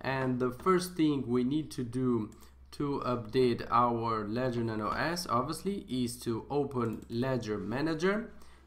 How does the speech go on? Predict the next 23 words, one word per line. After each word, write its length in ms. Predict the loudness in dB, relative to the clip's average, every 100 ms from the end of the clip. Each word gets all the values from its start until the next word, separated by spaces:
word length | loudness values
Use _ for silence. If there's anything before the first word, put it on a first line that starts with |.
| -6
If 260 | -4 -4
you 280 | -4 -2 -4 -2
haven't, 680 | 2 2 2 2 0 -2 -2
uh, 520 | 0 0 0 -2 -6 -4
already 640 | -2 0 2 2 0 -2 -2
installed, 840 | -4 -4 -2 0 2 0 -4 -12 -10
installed 600 | -6 -6 -4 -2 -2 -4
your 320 | -4 -2 0 0
Ledger 480 | -2 -2 -2 -4
Manager, 640 | -4 -4 -4 -2 -2 -2 -6 -16 -20 -14
then 260 | -4 -2 0
you 160 | 0
can 340 | -2 -2 0 -2
follow 340 | 0 2 2
the 120 | 2
link 380 | 2 2 2 0
on 140 | 0 0
the 80 |
video 260 | 0 -2 -2
description 680 | -4 -6 -4 -4 -2 -4 -2
and 180 | -4 -2
go 220 | 0 0
there 300 | 0 -2